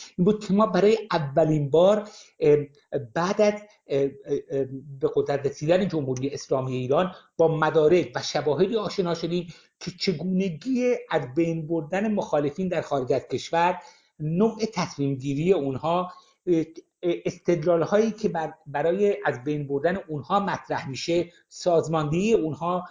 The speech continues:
چگونگی همکاری وزارتخونه‌های مختلف در، ام، ایران برای اون و چگونگی اینکه این عملیات در خارج از کشور تحت چه پوشش‌ها و تحت چه، اه، مناسباتی انجام می‌گیره روشن شد و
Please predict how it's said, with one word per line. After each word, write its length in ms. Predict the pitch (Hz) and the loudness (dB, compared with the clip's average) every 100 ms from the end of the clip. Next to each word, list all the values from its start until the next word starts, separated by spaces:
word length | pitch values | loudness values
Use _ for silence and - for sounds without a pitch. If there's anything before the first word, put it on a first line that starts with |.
| - _ | -20 _
چگونگی 720 | - 180 165 170 170 151 220 | -2 0 0 -2 -2 0 -2
همکاری 1000 | 220 175 170 - 175 151 180 196 190 190 - - | -2 -2 -6 -4 0 0 2 2 2 -2 -20 -2
وزارتخونه‌های 1080 | 139 151 147 147 147 - 151 143 131 180 202 | 0 2 2 2 -2 -8 -8 -6 -2 0 2
مختلف 680 | 196 160 - - 156 180 185 | 0 -2 -6 -4 0 0 0
در، 240 | 180 143 - - _ | -4 -4 -8 -16 _
ام، 300 | - 143 139 147 - | -4 -2 -4 -12 -10
ایران 380 | 147 151 175 | 0 2 2
برای 240 | 151 139 139 | 2 4 4
اون 260 | 135 175 | 4 0
و 80 | 180 - | 0 -4
چگونگی 800 | - 139 156 151 143 190 214 202 - - | -6 -6 -4 -6 -4 2 2 2 -2 -8
اینکه 260 | 190 185 | -6 -4
این 160 | 196 196 - | -6 -8 -6
عملیات 400 | 147 143 160 175 | -4 0 2 2
در 100 | 156 | 0
خارج 280 | - 143 139 | -2 -2 -2
از 100 | - | -6
کشور 320 | - - 185 | -12 -6 -6
تحت 440 | 185 190 190 190 | -6 -14 -14 -12
چه 140 | - 247 | -6 -6
پوشش‌ها 680 | - 175 160 147 - 156 127 | -4 -8 -2 -2 0 0 0
و 60 | |
تحت 380 | 139 165 180 196 | -4 -6 -6 -6
چه، 260 | - 214 208 - - - | 0 2 2 -4 -20 0
اه، 120 | 156 | 4
مناسباتی 720 | 143 147 151 143 165 190 196 | 6 4 2 2 4 4 4
انجام 460 | 151 143 120 147 131 | 2 0 2 2 2
می‌گیره 580 | 135 123 131 165 185 185 - - | -4 -6 2 4 4 2 -8 2
روشن 560 | 143 143 147 - 190 | 4 4 0 0 -4
شد 300 | 185 190 185 - _ | 0 0 0 -4 _
و 40 | - | -10